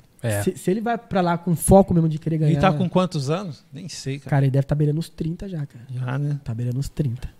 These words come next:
Speaker 1: É.
Speaker 2: Entendeu? E aí já é a curvinha, né? E ele joga muita bola aqui, cara.
Speaker 3: Joga.
Speaker 2: Ele joga muita bola, né?
Speaker 1: Verdade.
Speaker 2: É dif-, ele é diferenciado, cara. O-, só que ele, ele poderia muito bem também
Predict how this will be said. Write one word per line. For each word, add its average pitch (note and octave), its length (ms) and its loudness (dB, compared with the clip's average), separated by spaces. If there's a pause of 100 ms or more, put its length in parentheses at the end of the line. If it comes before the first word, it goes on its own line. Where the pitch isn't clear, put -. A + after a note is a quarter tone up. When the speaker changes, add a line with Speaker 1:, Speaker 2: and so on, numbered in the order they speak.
(120)
Speaker 1:
É. - 160 -10 (680)
Speaker 2:
Entendeu? A#2 300 -8 (120)
E C#3 120 0
aí D3 140 2
já E3 100 2
é G3 80 0
a A3+ 80 -4
curvinha, A#3+ 680 2 (240)
né? G3 140 -8 (760)
E D#3+ 80 4
ele F#3 100 4
joga G3+ 180 2
muita E3+ 240 -2
bola B2 240 -4
aqui, A#2+ 160 -8
cara. G#2+ 320 -12
Speaker 3:
Joga. B2+ 360 6
Speaker 2:
Ele C#3+ 120 2
joga D#3 240 4
muita C3+ 260 -2
bola, G#2+ 180 -8
né? G#2+ 280 -12
Speaker 1:
Verdade. A2 240 -4
Speaker 2:
É D3 80 4
dif-, C#3+ 280 -2
ele E3+ 120 2
é F3 60 4
diferenciado, E3 600 0
cara. G#2 200 -10
O-, G#2 260 -10 (960)
só - 160 -4
que G3+ 100 6
ele, A3 340 4 (340)
ele F3+ 120 6
poderia G3 320 6
muito A3+ 160 -4
bem G#3 140 -2
também G#3 260 -4